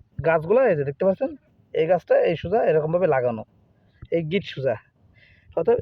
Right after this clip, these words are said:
এভাবে গিট সোজা। এই দেখেন প্রত্যেকটা গিট সোজা এভাবে সুন্দরভাবে আপনার চারাগুলো লাগানো রয়েছে। অতএব এখন আপনাদেরকে বোঝাই, এই গিট থেকে এই গিট আপনার এই যে দেখুন, এই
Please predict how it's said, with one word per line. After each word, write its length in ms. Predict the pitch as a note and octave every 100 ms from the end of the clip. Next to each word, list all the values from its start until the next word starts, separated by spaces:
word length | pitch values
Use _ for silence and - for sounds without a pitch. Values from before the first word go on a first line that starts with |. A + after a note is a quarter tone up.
| G3
এভাবে 200 | F#3 A3 F3+
গিট 120 | F#3+ -
সোজা। 220 | C#3 A#2 - - - - - - _
এই 60 | C3+
দেখেন 140 | C3+ C3+
প্রত্যেকটা 400 | A3+ C4+ A#3 C#4+ C#4 E3+
গিট 140 | G3+ -
সোজা 200 | A3+ A#3 C#4 F#3+
এভাবে 220 | F#3+ A#3 -
সুন্দরভাবে 560 | G#3+ A#3 B3+ G#3+ G#3 B3+ A#3+
আপনার 180 | F#3 G#3
চারাগুলো 340 | F#3 E3+ F3 G3+ D#3
লাগানো 240 | C#3 C3 B2+
রয়েছে। 260 | A#2+ A2 - - _ _ _ _ _ _ _ _ - _ - D#3
অতএব 300 | - A#3+ C4+ -
এখন 160 | E3 C4 B3+
আপনাদেরকে 340 | A#3+ A#3+ A3+ F#3
বোঝাই, 260 | E3+ F3 B3 - _ _ _ _ _
এই 180 | G3 A#3+ A3
গিট 160 | A#3 B3+ -
থেকে 200 | A#3+ C4 C4+ G#3+
এই 80 | A3 F3+
গিট 180 | A3+ C4 - - _ _ -
আপনার 300 | F3+ G3+ A3+ C#4+ A#3 - D#3+
এই 60 | C#3
যে 60 | C3+
দেখুন, 220 | D#3 A#3+ C#4+ - - - _ _ _ _ _ _ _ - - -
এই 60 | E3